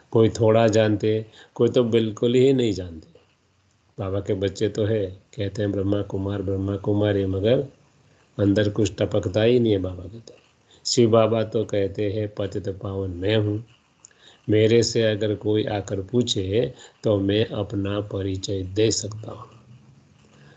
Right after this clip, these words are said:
तुमको भी बाप ने अपना परिचय दिया है ने, हमें भी कहा था,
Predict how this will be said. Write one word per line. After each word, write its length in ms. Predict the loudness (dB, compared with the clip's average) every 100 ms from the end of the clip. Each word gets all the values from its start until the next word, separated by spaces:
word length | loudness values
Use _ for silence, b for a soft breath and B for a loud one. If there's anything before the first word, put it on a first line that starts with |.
| _
तुमको 440 | 2 4 4 4 4
भी 240 | 2 0
बाप 360 | 0 -2 -4 -4
ने 200 | -2 -2
अपना 500 | -4 -8 -6 -6 -8
परिचय 580 | -10 -10 -8 -8 -6 -6
दिया 380 | -6 -6 -6
है 140 | -6 -4
ने, 280 | 2 4 4
हमें 300 | 0 -2 0
भी 120 | 0
कहा 260 | 2 0
था, 400 | 0 -2 -4 -8